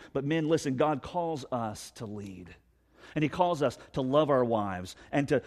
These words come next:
to lead our families. And he calls us to have hearts that break over what's wrong and to rejoice over what's right. He calls us to step into the chaos. He calls us to make a difference through our lives.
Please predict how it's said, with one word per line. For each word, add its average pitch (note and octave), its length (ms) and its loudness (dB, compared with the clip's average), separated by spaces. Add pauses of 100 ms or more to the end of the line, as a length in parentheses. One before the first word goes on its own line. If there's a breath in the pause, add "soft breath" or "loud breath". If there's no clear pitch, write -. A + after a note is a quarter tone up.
to D3 80 2
lead D3 320 4
our A2+ 140 -2
families. G#2+ 500 -6 (100)
And D3 80 0
he D3 60 2
calls E3+ 340 0
us C#3 220 2 (160 loud breath)
to F3+ 100 4
have C#3+ 140 4
hearts D#3 320 4
that B2+ 180 -4
break D#3 300 2
over B2+ 160 0
what's A#2+ 240 -4
wrong B2 300 -2
and A#2+ 80 -4
to B2 40 -4
rejoice B2 480 0
over B2 200 0
what's A#2 240 -4
right. A2+ 280 -4 (140 loud breath)
He - 100 4
calls F3+ 300 2
us D3 140 0
to D#3 100 -4
step G3+ 320 -2
into C#3 160 -2
the B2+ 80 -4
chaos. B2 400 -2
He D#3+ 80 -4
calls F3 260 0
us C3+ 120 -2 (140 loud breath)
to G3 100 4
make E3 160 0
a D3+ 40 2
difference G3 400 2
through D3+ 200 -2
our B2+ 100 4
lives. G#2+ 320 -2